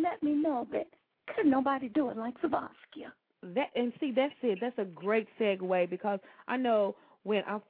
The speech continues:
Speaker 2: first, uh, accepted my call, it was in
Speaker 1: Mm-hmm.
Speaker 2: two thousand,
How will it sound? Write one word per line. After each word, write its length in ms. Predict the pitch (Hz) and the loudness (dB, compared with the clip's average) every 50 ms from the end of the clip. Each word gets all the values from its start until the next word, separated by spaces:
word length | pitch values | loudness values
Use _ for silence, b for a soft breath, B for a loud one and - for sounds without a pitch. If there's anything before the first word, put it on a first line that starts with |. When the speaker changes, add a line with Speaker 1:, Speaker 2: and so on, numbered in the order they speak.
| _ _ | _ _
Speaker 2:
first, 360 | - 233 208 180 170 170 190 - - _ _ _ _ | 4 6 6 6 6 4 0 -6 -12 _ _ _ _
uh, 240 | 190 180 160 156 151 - - | -4 -4 -4 -4 -8 -10 -10
accepted 560 | 170 - - - - 262 240 233 - 196 131 | -10 -10 -10 0 2 2 2 2 0 -4 -6
my 100 | 151 147 | -4 -8
call, 460 | - - 170 160 147 139 139 156 202 220 226 _ _ _ - | -6 -4 -2 -2 0 -2 -2 -4 -8 -12 -16 _ _ _ -10
it 60 | 165 | -8
was 140 | 165 165 156 | -6 -6 -6
in 100 | 175 165 | -6 -8
Speaker 1:
Mm-hmm. 140 | 160 - 214 | -8 -8 -8
Speaker 2:
two 120 | 208 208 | -2 0
thousand, 500 | 190 190 175 156 226 254 294 151 160 214 | 2 4 4 4 4 2 0 -2 -6 -10